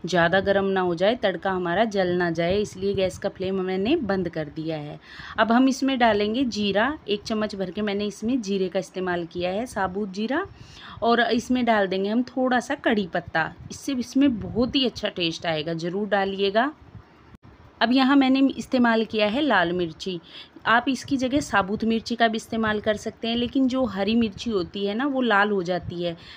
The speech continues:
मैंने उन मिर्चियों का इस्तेमाल किया है इसमें।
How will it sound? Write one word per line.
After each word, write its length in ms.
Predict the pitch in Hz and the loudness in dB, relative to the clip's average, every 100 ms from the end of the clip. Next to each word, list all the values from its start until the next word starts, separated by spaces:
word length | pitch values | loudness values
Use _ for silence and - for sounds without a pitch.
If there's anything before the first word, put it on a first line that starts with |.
| - | -2
मैंने 180 | 220 240 | 2 2
उन 240 | - 233 233 | 2 2 4
मिर्चियों 460 | 220 185 214 202 | 2 0 -2 0
का 120 | 196 196 | 2 0
इस्तेमाल 500 | - 190 180 165 156 | -2 -2 0 0 -2
किया 280 | 165 165 | 0 0
है 140 | 160 156 | 0 -4
इसमें। 320 | - 170 | -4 -4